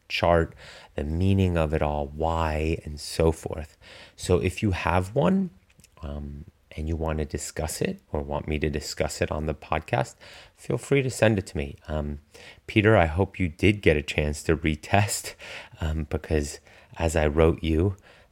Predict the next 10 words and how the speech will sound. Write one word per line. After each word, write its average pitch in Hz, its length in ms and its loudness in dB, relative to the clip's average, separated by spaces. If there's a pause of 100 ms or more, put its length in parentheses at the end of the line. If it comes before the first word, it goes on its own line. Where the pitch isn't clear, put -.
(120)
um, 76 380 -8 (100)
that 78 280 -2
test - 360 -4
was 76 140 -4
not 73 240 0
really, 76 420 0 (1500)
uh, 95 580 8
worth 90 400 8
the 90 100 6
money 80 520 4